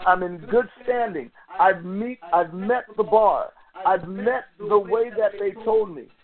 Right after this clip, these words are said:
But one minute afterwards, I basically sinned against the company. Why?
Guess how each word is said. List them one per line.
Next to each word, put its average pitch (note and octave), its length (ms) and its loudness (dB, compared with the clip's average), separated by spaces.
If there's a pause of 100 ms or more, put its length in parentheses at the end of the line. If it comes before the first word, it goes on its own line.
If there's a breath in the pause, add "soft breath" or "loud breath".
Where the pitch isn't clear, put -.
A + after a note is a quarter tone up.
(240 soft breath)
But G#3+ 220 0
one D4 580 -2
minute D#4+ 320 -4 (140)
afterwards, G3 800 2 (380 loud breath)
I B3+ 300 2 (200)
basically C#4 840 -2 (460 soft breath)
sinned G#3 460 2 (120)
against G#3 440 0
the A#3+ 80 -2
company. A3+ 460 -6 (1080)
Why? C#4+ 400 2